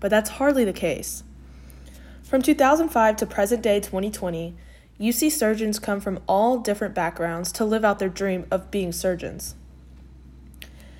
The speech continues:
Take a second and envision what it would take for a typical student to get through med school. You're probably thinking it's insanely expensive, and majority of the students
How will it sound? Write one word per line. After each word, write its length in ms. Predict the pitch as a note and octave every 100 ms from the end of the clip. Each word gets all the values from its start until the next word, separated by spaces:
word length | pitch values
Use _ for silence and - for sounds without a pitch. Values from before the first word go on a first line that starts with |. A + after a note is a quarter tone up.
| - -
Take 220 | - E4+
a 60 | G#4
second 580 | - D4 D4 C#4+ C4+ -
and 140 | A#3+
envision 580 | A#3 G3 G#3 A#3 C4+ C4+
what 140 | A#3+
it 40 | A#3+
would 180 | G#3+ -
take 280 | - A3+
for 160 | A3+ A3+
a 60 | G3+
typical 400 | - A#3+ C#4 C4+
student 480 | - - G#3 G3+
to 100 | -
get 200 | G#3+ G3+
through 140 | G3 F#3+
med 220 | F3 E3
school. 360 | - - - - - - - - - - - - - - - - - - -
You're 100 | C4
probably 340 | E4+ G#4+ A4+
thinking 520 | - A#3+ A#3+ B3 B3
it's 140 | A#3 A#3
insanely 440 | A#3+ D#4+ D#4+ E4
expensive, 840 | - - G3+ F#3+ G3 F#3+ F#3 - - - - -
and 120 | C4+
majority 440 | B3 B3+ D4+ D#4+
of 100 | D#4
the 40 | A#3
students 680 | - A3 A3+ A3 G#3+ -